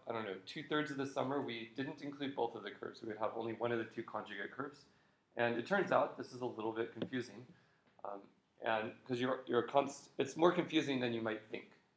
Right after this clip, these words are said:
when you wanna make systematic tables of everything. And it's really not that hard to include both of them.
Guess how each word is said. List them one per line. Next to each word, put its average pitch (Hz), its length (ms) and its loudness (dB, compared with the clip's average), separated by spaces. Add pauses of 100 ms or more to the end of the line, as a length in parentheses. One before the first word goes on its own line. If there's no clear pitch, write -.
(120)
when 110 120 -6
you 110 80 -6
wanna 110 180 -2
make 104 160 -6
systematic 117 540 -6
tables 107 260 -8
of 95 80 -14
everything. 101 380 -10 (440)
And 127 100 -2
it's 127 100 -6
really 160 160 2
not 135 240 4
that 120 160 4
hard 113 220 0
to 101 80 -14
include 101 360 -10
both 101 220 -6
of - 80 -12
them. 117 200 -8